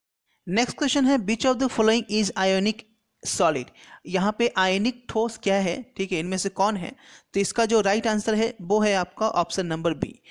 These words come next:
नेक्स्ट है क्रोमियम का एस्क क्या है? क्रोमियम का एस्क, ore of chromium is, तो इसका राइट आंसर हो जाएगा आपका ऑप्शन नंबर ए, एपीसीआर टू ओ फ़ोर। बढ़ते हैं अगले क्वेश्चन की ओर। सबसे शक्तिशाली अपकारक क्या है?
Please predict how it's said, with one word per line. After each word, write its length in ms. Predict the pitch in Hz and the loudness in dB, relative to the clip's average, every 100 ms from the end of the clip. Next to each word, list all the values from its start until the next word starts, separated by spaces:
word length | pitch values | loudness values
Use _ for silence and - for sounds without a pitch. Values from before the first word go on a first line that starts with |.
| - - | -20 -8
नेक्स्ट 340 | 185 240 262 - | -2 0 0 -2
है 80 | 277 | -2
क्रोमियम 520 | - 233 233 240 277 | 0 0 2 0 -2
का 180 | - 254 | -2 -4
एस्क 340 | 208 202 - _ | -2 -2 -4 _
क्या 120 | 185 | -8
है? 220 | 165 151 - - - - | -6 -10 -18 -20 -16 0
क्रोमियम 460 | 202 208 202 233 226 | 2 2 2 0 0
का 160 | 214 | 0
एस्क, 360 | 165 151 - - | 0 -2 -6 -2
ore 160 | 214 233 | 2 2
of 220 | 190 208 - | 0 -4 -2
chromium 480 | 185 180 180 190 - | -2 -2 -2 -6 -4
is, 240 | 160 139 - _ _ _ _ | -6 -6 -12 _ _ _ _
तो 100 | 190 190 | 0 0
इसका 240 | 185 214 | 0 2
राइट 240 | 202 226 | 2 2
आंसर 200 | 233 226 233 | 2 0 2
हो 140 | 226 | 2
जाएगा 300 | 220 220 226 | 2 2 0
आपका 320 | 214 214 220 | -2 -2 -2
ऑप्शन 360 | 214 175 - 190 | 0 -2 -2 -2
नंबर 300 | 185 185 202 | -2 -2 -4
ए, 420 | 202 233 208 - - - - | -2 -2 -2 -8 -20 -20 -6
एपीसीआर 680 | 202 196 247 240 208 196 185 | -4 -2 -2 -2 0 2 0
टू 180 | 180 233 - | 0 -6 -2
ओ 120 | 165 | -2
फ़ोर। 280 | 151 - - - _ _ - | -2 -6 -10 -10 _ _ -16
बढ़ते 360 | - 185 185 233 | -4 -2 0 0
हैं 60 | |
अगले 160 | 220 226 | 2 0
क्वेश्चन 300 | 233 214 233 | -2 -2 -4
की 160 | 226 | -2
ओर। 180 | 233 196 - - - | -2 -2 -6 -20 -16
सबसे 520 | - - 247 - 302 285 | -6 -2 -2 -2 -2 -2
शक्तिशाली 920 | - 240 - 247 - 214 214 254 254 _ _ - | -2 -4 -2 -2 0 0 0 0 -2 _ _ -2
अपकारक 600 | 190 185 - 190 208 - | -2 0 0 0 0 -2
क्या 140 | 180 170 | -4 -4
है? 180 | 156 | -6